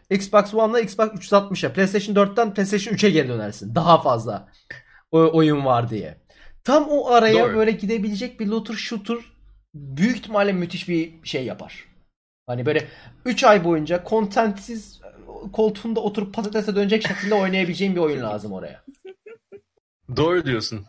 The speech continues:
Speaker 2: O noktaya geldiği zaman ona tekrar bir bakmak lazım ama hakikaten burada kayıtları geçmesi açısından söyleyeyim. Ben Borderlands üçü, hani Epic ekskluziv olması bu kadar üzmez beni. Ee, ama Epic, e, ekskluziv olmasının dışında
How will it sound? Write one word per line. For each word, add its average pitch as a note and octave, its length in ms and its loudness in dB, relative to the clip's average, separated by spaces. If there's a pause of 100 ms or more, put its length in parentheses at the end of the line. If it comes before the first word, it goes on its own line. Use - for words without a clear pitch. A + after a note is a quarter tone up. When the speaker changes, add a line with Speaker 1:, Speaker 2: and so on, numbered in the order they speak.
(140)
Speaker 2:
O E3 140 2
noktaya F#3+ 600 -2
geldiği F#3 280 -4
zaman F#3 180 0
ona F3+ 80 -4
tekrar F#3 320 -2
bir D3+ 40 -6
bakmak E3+ 300 -4
lazım D#3+ 180 0
ama E3+ 260 -4
hakikaten D#3 460 -2
burada D#3 160 -4
kayıtları C#3+ 340 -4
geçmesi D3 320 -6
açısından D3+ 300 -6
söyleyeyim. C3 440 -6
Ben B2+ 220 -4
Borderlands C#3+ 500 -2
üçü, D3 220 -6
hani C3 160 -2
Epic D3 340 -6
ekskluziv E3 400 -4
olması E3 340 -2
bu - 40 -10
kadar E3 180 0
üzmez D#3+ 380 -2
beni. B2 240 -6 (400)
Ee, A2 180 -4
ama D#3 260 0
Epic, C#3 220 -8 (220)
e, B2 80 -2 (500)
ekskluziv C#3+ 360 -6
olmasının D3+ 420 -4
dışında C#3 420 -4